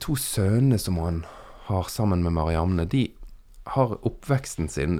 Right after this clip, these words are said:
store deler av ungdomstiden sin, lurer på en femårsperiode eller noe sånt, i Roma,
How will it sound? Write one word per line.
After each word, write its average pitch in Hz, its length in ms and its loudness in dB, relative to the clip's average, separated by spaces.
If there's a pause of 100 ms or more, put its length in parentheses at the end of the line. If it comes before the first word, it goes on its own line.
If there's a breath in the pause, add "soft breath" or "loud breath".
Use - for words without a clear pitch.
(160)
store 110 380 2
deler 98 240 6
av 87 80 2
ungdomstiden 95 640 0
sin, 104 240 0
lurer 98 160 -2
på 92 80 -2
en 113 180 -2
femårsperiode 82 920 -4
eller 78 160 -2
noe 78 80 -10
sånt, 131 240 -2 (640 soft breath)
i 110 180 0
Roma, 98 440 0